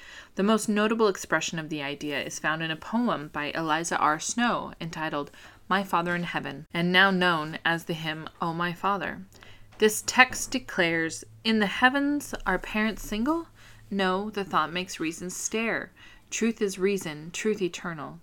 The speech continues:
tells me I've a mother there." Subsequent church leaders have affirmed the existence of a mother in heaven. In nineteen oh nine, the First Presidency taught that all men and women are in the similitude of the universal father and mother, and are literally the sons and daughters of deity.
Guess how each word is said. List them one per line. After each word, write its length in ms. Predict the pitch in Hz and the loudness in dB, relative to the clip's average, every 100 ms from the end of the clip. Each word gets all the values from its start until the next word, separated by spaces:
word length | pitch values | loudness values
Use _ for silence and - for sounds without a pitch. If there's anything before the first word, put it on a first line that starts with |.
| - | -10
tells 320 | 170 156 - | -6 -6 -6
me 100 | 151 | -8
I've 240 | 151 165 | -8 -8
a 60 | 143 | -8
mother 400 | 151 160 165 139 | -4 -4 -4 -8
there." 320 | 131 127 135 - - - - - - - | -10 -12 -14 -16 -18 -16 -16 -18 -18 -4
Subsequent 540 | - 233 - 226 170 | -2 0 -2 -2 -2
church 300 | - 190 - | -2 -4 -4
leaders 320 | 160 147 151 | -4 -4 -4
have 140 | - 156 | -4 -6
affirmed 420 | 156 185 165 165 | -6 -6 -4 -4
the 80 | 156 | -6
existence 560 | 151 - 147 - 147 | -6 -8 -10 -10 -10
of 60 | - | -8
a 60 | 143 | -8
mother 240 | 139 127 | -8 -8
in 80 | 143 | -6
heaven. 400 | - 175 123 156 - - - - | -4 -2 -4 -8 -14 -12 -10 -2
In 120 | 196 | 0
nineteen 360 | 214 226 220 208 | 4 2 2 0
oh 60 | |
nine, 280 | 175 160 160 | 2 2 0
the 60 | 165 | -2
First 320 | - 196 - | 0 0 -2
Presidency 520 | 180 165 156 147 151 | -6 -6 -6 -8 -8
taught 320 | - 160 143 | -8 -8 -8
that 120 | - - | -6 0
all 240 | 156 180 | 0 0
men 180 | 175 151 | -2 -4
and 140 | 151 | -6
women 340 | 139 139 143 143 | -6 -4 -4 -4
are 160 | 151 | -4
in 100 | 156 151 | -4 -6
the 40 | |
similitude 640 | - 170 196 214 202 160 | -6 -2 0 0 -2 -4
of 100 | 151 | -4
the 80 | 147 | -6
universal 520 | 156 165 160 156 160 | -6 -4 -4 -6 -8
father 360 | 156 147 143 143 | -4 -4 -2 -6
and 140 | 143 | -4
mother, 320 | 170 160 143 - - - - | -2 -2 -4 -6 -12 -12 -4
and 120 | 180 | 0
are 100 | 175 | 2
literally 420 | 180 190 185 170 | 2 2 2 2
the 120 | 160 | 0
sons 320 | 160 160 147 151 | -4 -4 -6 -8
and 100 | 147 | -6
daughters 400 | 127 127 135 147 | -4 -4 -6 -8
of 180 | 143 | -10
deity. 460 | - 165 151 120 170 | -6 -4 -4 -8 -12